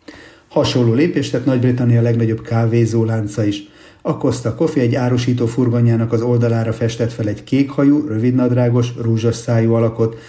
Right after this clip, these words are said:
akinek melleltávolító műtétje volt, és látszanak az emiatt maradt hegei.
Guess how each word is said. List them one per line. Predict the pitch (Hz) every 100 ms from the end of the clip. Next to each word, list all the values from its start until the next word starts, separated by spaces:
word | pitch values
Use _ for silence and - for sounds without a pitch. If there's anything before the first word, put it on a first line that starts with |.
| - -
akinek | 170 165 160 151
melleltávolító | 117 117 127 117 120 117 113 113 113 110
műtétje | 123 156 147 120 123
volt, | 120 123 123 - -
és | 170 170
látszanak | 107 104 - 135 123
az | -
emiatt | 110 113 110 -
maradt | 110 110 -
hegei. | 107 101 104 101 101